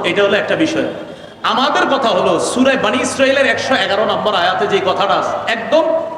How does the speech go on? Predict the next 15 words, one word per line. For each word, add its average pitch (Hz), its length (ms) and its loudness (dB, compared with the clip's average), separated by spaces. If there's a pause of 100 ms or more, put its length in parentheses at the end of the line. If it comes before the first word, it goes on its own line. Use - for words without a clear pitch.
সূরা 214 160 4
বনী 214 240 2
ইসরাইলের 240 760 0
সর্বশেষ 214 540 2
আয়াত, 165 200 2 (580)
"ওয়ালাম 302 320 2
ইয়াকুল 302 240 2
লাহু 254 340 2
শারীকুন 226 540 0
ফিল 165 240 0
মুলক।" 247 220 2 (460)
আল্লাহর 247 440 2
রাজত্বে 254 380 0
কোনো 269 200 2
শরীক 220 280 2